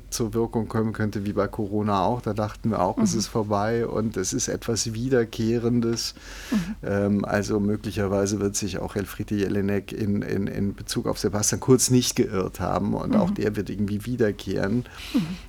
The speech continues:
Speaker 1: Ähm, natürlich hat sie sozusagen das, äh, das Stück geschrieben zu einem Zeitpunkt, wo der Sebastian Kurz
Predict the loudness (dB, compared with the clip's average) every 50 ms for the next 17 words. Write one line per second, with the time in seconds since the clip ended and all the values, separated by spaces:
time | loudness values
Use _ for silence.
0 | -10 -4 0 2 4 4 4 4 4 2 2 2 2 0 0 2 2 2 2 4
1 | 2 2 0 0 0 0 0 2 0 0 2 2 2 2 2 2 2 0 0 0
2 | 0 0 0 0 0 0 0 0 0 -2 -4 -4 -4 -2 -4 -4 -2 -4 -4 -2
3 | 0 0 2 2 2 0 0 0 0 -2 -2 0 0 0 0 0 -2 -2 0 0
4 | 0 0 -2 -4 -4 -4 -2 -2 -2 -2 -2 -2 0 0 -2 0 0 -2 -2 -4
5 | -2 0 0 0 0 -2 -6 -10